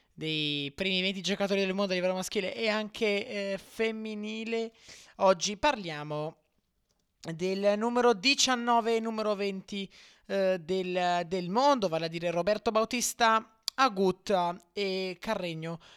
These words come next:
Busta. Eh, andiamo subito a parlare del numero diciannove, Roberto Bautista Agut, eh, quello che ha fatto. Non saranno due podcast lunghissimi perché, eh,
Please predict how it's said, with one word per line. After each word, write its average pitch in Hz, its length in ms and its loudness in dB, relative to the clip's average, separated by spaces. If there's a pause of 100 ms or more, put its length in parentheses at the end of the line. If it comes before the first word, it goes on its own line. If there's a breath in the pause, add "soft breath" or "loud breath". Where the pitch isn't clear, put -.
(140 loud breath)
Busta. 180 1080 0
Eh, 120 880 -16
andiamo 165 340 -4
subito 156 680 -4 (300 soft breath)
a - 80 -14
parlare 185 240 0
del 170 100 -4
numero 180 180 -4
diciannove, 185 800 0
Roberto 160 460 -4
Bautista 165 420 -2
Agut, 185 360 -2
eh, 165 260 -4
quello 170 180 -4
che 220 100 -2
ha 220 40 2
fatto. 220 760 2 (340 loud breath)
Non 214 120 2
saranno 254 300 2
due 247 100 4
podcast 247 720 2
lunghissimi 247 760 -2
perché, 196 600 -4 (340 soft breath)
eh, 185 580 0